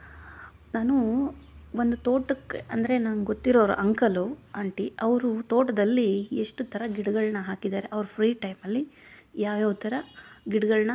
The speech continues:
ಬೆಳೆಸ್ತಾರೆ, ಹಣ್ಣಿನ ಗಿಡಗಳಿರ್ಬಹುದು, ಮತ್ತು ತರಕಾರಿಗಳು, ಆಮೇಲೆ ಹೂವು, ಸೊಪ್ಪು, ಎಲ್ಲ ಥರ ತರಕಾರಿಗಳನ್ನ ಅವ್ರ ಮನೇಲಿ ಬೆಳೆದಿದ್ದಾರೆ ತೋಟದಲ್ಲಿ. ಅದನ್ನ ನಾನು ನಿಮಗೆ ತೋರಿಸ್ಬೇಕು ಅಂತ, ಒಂದು ವಿಡಿಯೋ ಮಾಡಬೇಕು ಅಂತ ತುಂಬ ದಿವಸದಿಂದ ಅಂದ್ಕೊಂಡಿದ್ದೆ. ಬನ್ನಿ, ಈ ವಿಡಿಯೋದಲ್ಲಿ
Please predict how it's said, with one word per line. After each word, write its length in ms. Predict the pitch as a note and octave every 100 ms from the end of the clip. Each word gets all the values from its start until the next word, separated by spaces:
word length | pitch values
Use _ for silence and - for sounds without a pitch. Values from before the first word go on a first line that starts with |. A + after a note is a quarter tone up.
| -
ಬೆಳೆಸ್ತಾರೆ, 440 | G#3 G#3 G3+ G3+ G3+ G3
ಹಣ್ಣಿನ 300 | G3+ G3+ G#3 G3+
ಗಿಡಗಳಿರ್ಬಹುದು, 760 | F#3+ F#3 F#3 F3+ F3+ F3+ F3+ F#3+ - - -
ಮತ್ತು 220 | G#3 - G3
ತರಕಾರಿಗಳು, 720 | G3 F#3+ - G3+ F#3 F#3+ F#3 F#3 - - - -
ಆಮೇಲೆ 280 | G3 F#3 F#3+ F#3+
ಹೂವು, 240 | G#3+ G3+ F#3 F#3 G3
ಸೊಪ್ಪು, 380 | - G#3 - G#3 G#3+ A#3
ಎಲ್ಲ 160 | G#3+ B3 C4
ಥರ 120 | B3 A#3+
ತರಕಾರಿಗಳನ್ನ 640 | G#3 G3+ G3+ G3 F#3+ G3 A#3+
ಅವ್ರ 80 | G#3 G3
ಮನೇಲಿ 240 | F3+ F3+
ಬೆಳೆದಿದ್ದಾರೆ 420 | F3+ F3+ F#3+ F3 E3+
ತೋಟದಲ್ಲಿ. 440 | G3 F3+ E3+ F3 C#4 F4 - - - -
ಅದನ್ನ 200 | A3 C4 B3
ನಾನು 120 | A#3 A3+
ನಿಮಗೆ 200 | A3+ A3+ G#3+
ತೋರಿಸ್ಬೇಕು 520 | A3 A#3 A#3 A3 A3+ G#3+
ಅಂತ, 160 | A3 A3
ಒಂದು 140 | G#3 G3
ವಿಡಿಯೋ 160 | G3 G#3 G#3+
ಮಾಡಬೇಕು 320 | G3+ G3+ - G#3
ಅಂತ 140 | G#3 G#3 -
ತುಂಬ 220 | G3 G3 F#3+
ದಿವಸದಿಂದ 400 | G3 - F#3+ F#3+ F#3+
ಅಂದ್ಕೊಂಡಿದ್ದೆ. 500 | F#3 F3 E3 F3 G#3+ _ _ _ -
ಬನ್ನಿ, 300 | A#3 G#3+ B3 D#4 - -
ಈ 20 | C4+ B3
ವಿಡಿಯೋದಲ್ಲಿ 500 | A3 G#3+ G3 F#3+